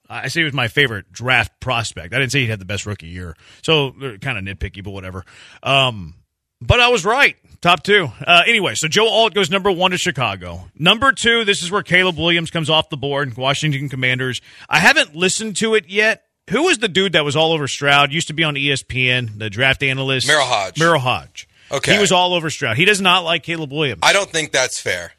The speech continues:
Speaker 2: I think that,
Speaker 1: Did you
Speaker 2: like,
Speaker 1: watch the video?
Speaker 2: Yeah, N B C Chicago put it out. I, I, like, they said harsh criticism of him,
Speaker 1: Yeah.
Speaker 2: of Caleb Williams. He, he said he's not special. They, he said he's not Patrick Mahomes.
Speaker 1: Okay.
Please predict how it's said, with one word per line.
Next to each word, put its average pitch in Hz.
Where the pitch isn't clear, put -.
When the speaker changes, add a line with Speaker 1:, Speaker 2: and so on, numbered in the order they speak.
Speaker 2:
I 143
think 190
that, 147
Speaker 1:
Did 127
you 131
Speaker 2:
like, 143
Speaker 1:
watch 151
the 160
video? 143
Speaker 2:
Yeah, 151
N 147
B 160
C 151
Chicago 131
put 131
it 120
out. 113
I, 123
I, 131
like, 131
they 147
said 139
harsh 131
criticism 139
of 170
him, 175
Speaker 1:
Yeah. 110
Speaker 2:
of 123
Caleb 143
Williams. 156
He, 175
he 160
said 190
he's 160
not 151
special. -
They, 127
he 135
said 175
he's 151
not 139
Patrick 120
Mahomes. 101
Speaker 1:
Okay. 117